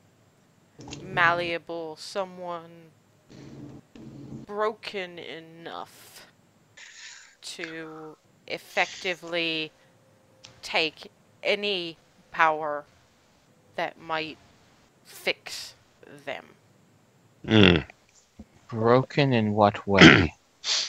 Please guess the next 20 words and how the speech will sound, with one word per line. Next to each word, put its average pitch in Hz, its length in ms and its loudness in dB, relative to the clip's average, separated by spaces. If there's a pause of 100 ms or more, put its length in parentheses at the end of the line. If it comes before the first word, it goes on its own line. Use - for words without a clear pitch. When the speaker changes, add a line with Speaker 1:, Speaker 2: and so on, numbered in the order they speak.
(1200)
Speaker 2:
Hmm. 73 800 0 (640)
Speaker 1:
I, 160 460 -2
that, - 160 -6 (720)
I'm 175 300 -8
not 180 200 -2
really 196 280 -4
an 196 100 -4
expert - 420 -10
on 175 180 -12
breaking 160 480 -14
people. 151 580 -14
All 160 240 -6
I 160 240 -6
know 156 520 -8
is 156 500 -14
that 156 380 -10 (3500)
not 202 340 0
very 185 440 -6
long 160 420 -8
ago, 151 680 -10